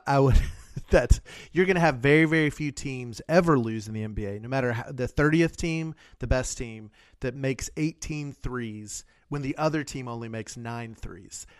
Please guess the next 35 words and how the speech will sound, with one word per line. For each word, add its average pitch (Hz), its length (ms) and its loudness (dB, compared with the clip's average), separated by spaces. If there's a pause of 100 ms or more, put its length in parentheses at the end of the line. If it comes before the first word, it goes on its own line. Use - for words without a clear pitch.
(120)
Like 127 160 -6
that, 139 580 2
uh, 127 300 -2
and, 160 240 -2
and 165 160 -4
so 208 100 -2
what 214 120 4
I - 20 6
would 190 80 2
say 262 300 4
is, 127 280 0 (320)
I 185 160 8
think 214 280 -4
that 131 160 -2
there 139 240 2
are 139 40 0
some 131 200 -8
corrections. 131 440 -4
I 135 140 -2
do 139 240 -6
think 139 460 -6 (340)
that, 117 720 -2 (160)
uh, 110 480 -8 (560)
the 139 100 2
one 165 220 4
thing 160 220 -2
that 139 80 4
I 127 80 4
will 120 180 -2
say, 139 500 -4 (280)
so 147 200 4
it's 135 160 0
not 143 160 0
just - 380 -6
you 123 140 -10